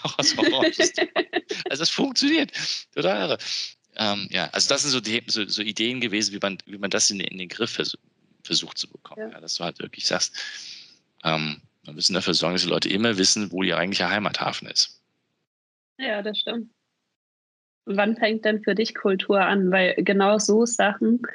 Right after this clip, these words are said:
Speaker 2: finde ich, sind auch schon ein Stück Kultur.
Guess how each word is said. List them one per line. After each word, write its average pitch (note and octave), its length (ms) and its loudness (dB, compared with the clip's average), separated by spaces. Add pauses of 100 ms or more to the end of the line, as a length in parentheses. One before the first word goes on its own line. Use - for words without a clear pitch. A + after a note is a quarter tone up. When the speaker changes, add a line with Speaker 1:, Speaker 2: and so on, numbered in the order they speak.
(360)
Speaker 2:
finde G#3 240 6
ich, G3+ 180 0 (400)
sind G3+ 440 4
auch G3+ 220 4
schon G3+ 260 4 (260)
ein - 80 -10 (140)
Stück - 360 0
Kultur. G#3 760 2